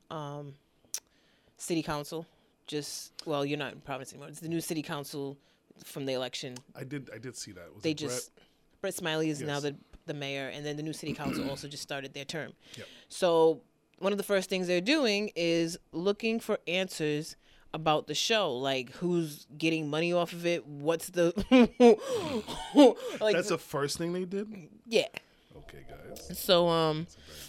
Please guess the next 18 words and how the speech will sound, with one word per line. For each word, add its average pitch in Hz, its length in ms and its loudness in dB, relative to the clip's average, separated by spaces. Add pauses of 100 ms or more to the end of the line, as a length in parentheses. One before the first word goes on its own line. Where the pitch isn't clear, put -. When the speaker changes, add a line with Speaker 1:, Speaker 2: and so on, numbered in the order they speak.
Speaker 1:
they're 180 140 2
asking 180 360 0
city 185 300 -2
lawyers 165 380 2
to - 100 -8
now 165 220 -2
look 175 200 -2
into 165 220 -4
whether 156 280 2
the 151 140 -2
show 160 240 2
was 147 200 2 (600)
if 170 120 0
there 185 120 6
was 165 180 4
ever 170 220 2
a 170 100 2
deal 160 320 2